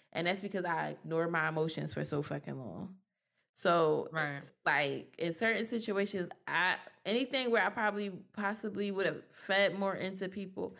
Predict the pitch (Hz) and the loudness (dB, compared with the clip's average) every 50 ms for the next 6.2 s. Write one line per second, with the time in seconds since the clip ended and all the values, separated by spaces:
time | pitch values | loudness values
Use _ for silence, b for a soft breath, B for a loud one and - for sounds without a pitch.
0 | B B B B B - - 160 160 175 180 - 180 190 175 170 156 147 120 90 | B B B B B -4 -2 2 2 2 2 2 2 4 4 4 4 2 -2 -2
1 | - - - - - 160 156 160 160 160 160 170 190 202 202 202 196 190 185 185 | -6 -10 -6 -2 0 2 2 2 0 -4 -2 2 4 4 4 4 2 0 -6 -10
2 | 190 190 B B B B B _ _ - - - 151 156 156 156 170 190 190 196 | -10 -12 B B B B B _ _ -2 0 0 0 0 0 0 0 0 0 0
3 | 196 190 185 180 175 180 185 170 156 156 165 160 143 160 165 156 - - 180 190 | 0 2 2 2 2 2 0 0 0 0 0 -2 0 0 0 0 0 0 0 0
4 | 196 190 202 202 202 185 170 170 175 143 120 160 160 151 151 - - 170 165 160 | 2 2 0 0 0 0 0 0 0 0 -2 -2 -4 -6 -6 -6 -4 -2 -2 -2
5 | 165 165 - 165 143 147 - 143 156 - 143 - - 165 - - - - - 226 | -2 -2 -2 -2 -2 -2 -4 -8 -8 -8 -8 -8 -8 -6 -6 -4 -4 -4 -4 -4
6 | 240 240 - | -6 -8 -12